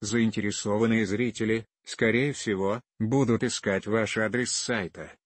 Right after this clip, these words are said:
поэтому включите эту информацию. Если ваше видео является частью серии, включите следующие и предыдущие сегменты, которые помогут разместить эти видео в поле предложений справа.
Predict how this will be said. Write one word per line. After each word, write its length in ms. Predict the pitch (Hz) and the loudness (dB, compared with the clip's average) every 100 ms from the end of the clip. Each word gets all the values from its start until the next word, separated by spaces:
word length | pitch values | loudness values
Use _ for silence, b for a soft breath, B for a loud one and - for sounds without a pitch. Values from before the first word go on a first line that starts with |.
| - | -2
поэтому 520 | 107 113 143 139 127 | 2 4 2 0 -4
включите 680 | 120 113 98 - 131 - 95 | -2 0 0 -2 -4 0 0
эту 240 | 87 107 | 0 2
информацию. 840 | 104 - 101 90 71 - - - - _ _ _ - | 0 0 -2 -2 -6 -8 -10 -10 -18 _ _ _ -2
Если 480 | 110 127 147 - 131 | 2 4 2 2 2
ваше 340 | 120 123 - | 2 0 0
видео 340 | 110 120 113 104 | 2 4 4 4
является 680 | 101 98 104 107 107 - 107 | 2 0 0 0 -2 -2 -4
частью 500 | - 110 107 - 113 | 0 0 0 -4 -4
серии, 540 | - 87 78 80 80 _ - | -2 -4 -4 -6 -10 _ -12
включите 640 | - 127 127 - 123 127 | 0 2 2 2 0 0
следующие 680 | 117 123 117 113 107 - 104 | -2 2 2 2 0 0 -2
и 40 | |
предыдущие 760 | 95 107 101 98 110 104 - 110 | 0 0 0 0 -2 -2 -4 -4
сегменты, 720 | - 120 107 123 95 - 82 - _ - | -2 0 0 0 -2 -8 -14 -16 _ -4
которые 460 | 120 110 127 127 | -2 2 2 2
помогут 580 | 117 107 110 127 131 113 | 2 2 2 2 0 0
разместить 720 | 104 92 98 98 - 113 104 | -2 -2 -4 -4 -4 -2 0
эти 220 | 120 - | 0 0
видео 460 | 90 95 101 110 104 | -2 0 0 0 -2
в 100 | - | -2
поле 320 | 110 107 110 | 0 2 2
предложений 680 | - 95 92 85 87 92 98 | 0 -2 -2 -2 -2 -2 0
справа. 460 | - 95 82 78 | -2 -6 -10 -12